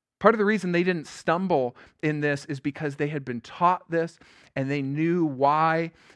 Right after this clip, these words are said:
they were doing this. And in fact, we can learn it too, two thousand years later. In fact,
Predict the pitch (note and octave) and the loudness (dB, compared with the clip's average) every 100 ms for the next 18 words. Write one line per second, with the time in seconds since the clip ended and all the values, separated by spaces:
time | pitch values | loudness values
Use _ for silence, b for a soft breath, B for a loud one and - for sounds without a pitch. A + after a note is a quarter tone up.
0 | _ C3 B2+ B2 B2+ C3 B2 A#2+ A#2 _ | _ -2 -2 -4 -4 -4 -4 -6 -8 _
1 | _ _ B2 A#2 - C3+ B2 D3 C3+ E3 | _ _ -8 -8 -6 -6 -2 -2 -2 -2
2 | A3+ G#3 D#3+ B2+ A#2+ A#2 B2 _ _ _ | -2 -6 -8 -8 -8 -8 -12 _ _ _
3 | _ - A3 F#3+ G#2 - _ _ _ - | _ -12 -6 -6 -8 -14 _ _ _ -6
4 | C#3+ C3+ B2 B2 A#2 A2+ A2 A#2 A2+ D3+ | -4 -2 -2 -4 -8 -10 -10 -12 -12 -18
5 | _ _ _ _ _ _ _ _ _ _ | _ _ _ _ _ _ _ _ _ _
6 | _ - C#3 F#3 | _ -6 -2 -2